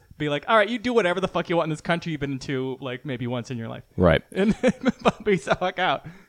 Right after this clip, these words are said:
Speaker 2: So the, I, I, I, I, I feel like I'm a broken record here 'cause the cultural stuff is so good and the superhero
Speaker 1: Mm-hmm.
Speaker 2: stuff is just okay. The cultural stuff, like, makes up for it because
Speaker 1: Yeah.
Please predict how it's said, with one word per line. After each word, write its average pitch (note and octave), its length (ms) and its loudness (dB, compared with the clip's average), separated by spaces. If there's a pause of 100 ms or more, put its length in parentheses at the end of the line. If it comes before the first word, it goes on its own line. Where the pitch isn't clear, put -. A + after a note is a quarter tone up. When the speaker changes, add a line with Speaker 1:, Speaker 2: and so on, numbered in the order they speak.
(600)
Speaker 2:
So B2+ 260 12
the, A2 420 6
I, A2 80 4
I, G2+ 200 4
I, G2 260 2 (280)
I, G2+ 160 6 (140)
I F#2 40 8
feel A#2 220 6
like G#2+ 120 6
I'm G2 120 8
a F2+ 40 10
broken F2 300 6
record E2+ 240 4
here F#2 160 6
'cause E2 140 -2
the F2+ 80 -2
cultural G2+ 440 6
stuff F#2+ 320 4
is E2+ 140 4
so F2 240 6
good E2 240 4
and E2+ 80 0
the - 0 - (120)
superhero F#2 160 4
Speaker 1:
Mm-hmm. E2+ 60 6
Speaker 2:
stuff E2+ 260 2
is E2 100 -2
just - 260 -4
okay. E2 560 4 (520)
The B2 80 4
cultural F3 280 10
stuff, C#3 240 8
like, G#2+ 120 4
makes G#2+ 260 6
up G2 140 6
for F2+ 160 6
it - 80 -2
because F#2+ 480 6 (160)
Speaker 1:
Yeah. C3 160 -14